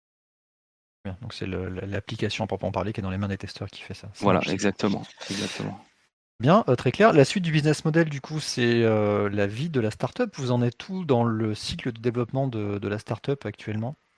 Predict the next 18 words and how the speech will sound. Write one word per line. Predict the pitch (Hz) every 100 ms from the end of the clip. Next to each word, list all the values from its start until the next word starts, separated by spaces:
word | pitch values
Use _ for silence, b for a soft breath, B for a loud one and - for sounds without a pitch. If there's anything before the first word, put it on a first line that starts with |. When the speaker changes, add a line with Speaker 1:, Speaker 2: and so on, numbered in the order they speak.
| _ _ _
Speaker 1:
Tu | -
parlais | 113 113 127
de, | 113
de | 104 101 98 95
création | - 110 -
en | 117
deux | 110
mille | 107
dix-sept. | 110 - 185 - - - 190
Euh, | 113 101 98
Speaker 2:
Oui. | 107 151
Speaker 1:
qu'est-ce | - -
qui | -
s'est | -
passé ? | 92 95 139 143
Où |
en | 98
êtes-vous ? | 92 92